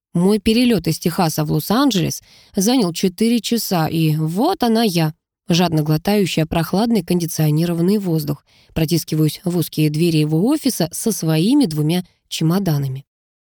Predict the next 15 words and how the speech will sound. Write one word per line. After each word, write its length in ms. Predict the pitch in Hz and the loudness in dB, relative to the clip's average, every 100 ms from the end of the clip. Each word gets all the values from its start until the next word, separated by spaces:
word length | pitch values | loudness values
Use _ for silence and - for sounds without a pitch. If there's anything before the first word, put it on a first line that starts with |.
| _ _ _ _ _ _ _ _ _ - | _ _ _ _ _ _ _ _ _ -4
«Фрэнк, 380 | 226 233 202 | 0 0 0
это 160 | 220 208 | 0 -2
плохая 500 | 214 202 220 214 208 | -2 0 0 2 2
идея. 420 | 190 208 180 156 - _ | 2 2 2 0 -6 _
Липовый 500 | 233 269 - 202 202 | 0 0 0 0 2
роман 460 | 196 196 214 294 247 _ - | 2 2 2 2 0 _ -14
с 80 | - | -2
самым 340 | 214 226 196 | 2 2 2
отъявленным 840 | - 165 170 180 254 294 208 160 | -2 -2 0 2 2 2 2 2
засранцем 680 | 151 170 - 175 254 - 160 | 0 -4 -2 0 0 0 0
Америки 440 | 190 269 247 165 - | 4 4 4 0 -4
просто 320 | 160 160 190 | -4 0 0
испортит 520 | 185 - 226 190 165 | 0 0 0 0 0
мне 140 | 175 160 | 2 2
репутацию». 760 | 151 185 202 165 - 147 143 | 0 -2 0 -2 -4 -6 -8